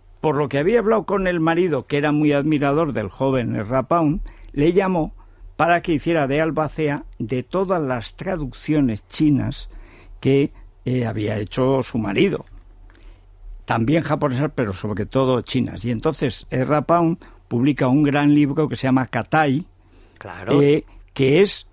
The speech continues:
Speaker 1: poesías, son traducciones que él mejora a partir de las de Fenollosa.
Speaker 2: Es que aquí en la novela él está con su Confucio sin parar, con
Speaker 1: Claro.
Speaker 2: su libro, pues claro.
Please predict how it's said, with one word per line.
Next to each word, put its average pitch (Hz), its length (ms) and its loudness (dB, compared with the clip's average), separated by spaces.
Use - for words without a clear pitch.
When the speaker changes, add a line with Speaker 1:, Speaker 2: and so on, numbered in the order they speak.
Speaker 1:
poesías, 151 520 0
son 127 260 0
traducciones 139 880 -2
que 156 200 4
él 220 280 2
mejora 131 580 0
a - 160 -2
partir 156 360 0
de 160 120 2
las 131 280 0
de 117 720 0
Fenollosa. 131 320 -4
Speaker 2:
Es 113 60 -6
que 151 60 2
aquí 139 180 0
en 160 140 0
la 156 80 0
novela 143 380 4
él 113 60 0
está 120 320 0
con 131 200 -2
su 117 220 -4
Confucio 135 800 0
sin 127 220 -4
parar, 135 360 6
con 143 80 4
Speaker 1:
Claro. 139 220 2
Speaker 2:
su 135 60 0
libro, 165 220 0
pues - 160 -16
claro. 120 360 -10